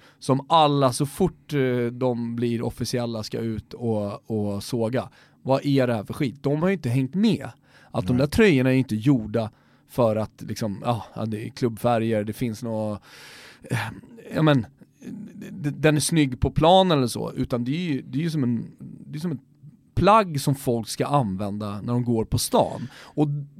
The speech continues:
Speaker 1: då är det ju annorlunda, för det har ju kommit en modevåg med matchtröjor som används av artister. Alltså du, du, du kan ju se en artist gå i P S G-byxor och typ Manchester United-tröja numera. Eh,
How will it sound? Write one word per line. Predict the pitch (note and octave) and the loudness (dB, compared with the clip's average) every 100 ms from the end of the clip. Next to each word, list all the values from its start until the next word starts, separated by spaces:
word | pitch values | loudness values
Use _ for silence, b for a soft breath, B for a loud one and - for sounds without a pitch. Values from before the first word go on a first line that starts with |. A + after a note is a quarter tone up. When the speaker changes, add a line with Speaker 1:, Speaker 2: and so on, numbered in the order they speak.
| C#3 - | -14 -12
Speaker 1:
då | D3+ F#3+ | 0 4
är | G#3+ | 6
det | F#3 | 6
ju | |
annorlunda, | F#3 D#3+ G#3 A3 C3 | 6 6 4 4 4
för | F3 | 4
det | |
har | |
ju | G3 | 4
kommit | A3+ A3 A#3+ | 6 4 4
en | G3+ | 4
modevåg | G3+ C#3 A#2 A2+ G#2 B2+ C3 E3 G#2+ G#2 G#2 - | 4 0 -2 -4 -4 -4 2 2 0 -8 -16 -14
med | C3 D3 C#3 A#2+ | 0 2 4 2
matchtröjor | C3+ C3 - - - D#3 E3+ D3 A#2+ | 0 0 -2 -10 -8 -2 0 0 -2
som | A2 C3+ | -2 -2
används | B2 A2 A2+ A#2 | 0 -4 -6 -6
av | A2+ | -8
artister. | G#2+ G#3 F#3+ - G#3+ F#3 E3+ | -8 -6 -4 -2 2 4 4
Alltså | C#3 C3+ | 2 0
du, | C#3+ B2+ | -2 -2
du, | C#3 C#3 | -2 -2
du | C3+ C#3+ | -2 -2
kan | D3+ | -2
ju | |
se | C#3+ C#3+ B2+ B B B | -2 -2 -4 B B B
en | - C3+ | 0 0
artist | C3+ C3 - | 2 -2 0
gå | C#3 C3+ | 0 2
i | B2+ B2 A#2 | 4 2 0
P | - D3 A#2+ | 0 0 0
S | - | -2
G-byxor | B2 A#2 G#2+ - C3 F3+ - - E3+ C#3 B2 | -2 -2 -4 -8 2 2 2 0 2 2 2
och | A#2 A2 | -2 -4
typ | A#2 C3 | -6 -2
Manchester | C3+ A#2+ B2+ - B2+ | -2 0 -4 -2 -2
United-tröja | C3 - A#2 G#2+ - F#3+ A#3 G#3+ | 0 -2 -6 -8 2 4 6 4
numera. | A#2+ G#2+ A2 - B2 - B B B - | 2 -4 -10 -12 -14 -14 B B B -6
Eh, | A#2 | -4